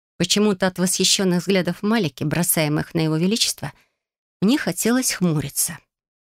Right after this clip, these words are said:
И нет, я вовсе не ревновала. Просто Малика всегда меня немного раздражала. Умная, но хитрая. «Но к чему же завидовать?» —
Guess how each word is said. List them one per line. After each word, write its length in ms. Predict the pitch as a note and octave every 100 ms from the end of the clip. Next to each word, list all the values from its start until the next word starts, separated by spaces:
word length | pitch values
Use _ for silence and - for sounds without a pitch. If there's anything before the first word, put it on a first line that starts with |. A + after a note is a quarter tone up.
| _ -
И 60 |
нет, 360 | A#3+ D#3+ - _ _ _ _ - - -
я 320 | F3 F#3 G#3+
вовсе 440 | F#3+ F3+ - -
не 200 | A#3 A#3
ревновала. 840 | A#3 A#3 A#3+ C4 G3+ D#3 D#3+ D#3+ E3 _ _ -
Просто 300 | A#3 - C#4
Малика 340 | D4+ A3+ -
всегда 380 | - A3+ A#3 D4
меня 160 | G#3 F3+
немного 340 | G3 A#3 A3+
раздражала. 680 | A3 G#3+ A#3+ G#3+ D3 C#3 C#3+ _ _ _ _
Умная, 300 | D4 A#3+ C3
но 140 | C#3 G3+
хитрая. 460 | - - - C#3 _ _ _ _ _ _ _ _
«Но 200 | D#3 D3
к 100 | -
чему 400 | - F3+ F3 D#3
же 400 | C3 C3+ C3+ C3+ _ _ _ -
завидовать?» — 720 | D3 F3 C#3+ - - -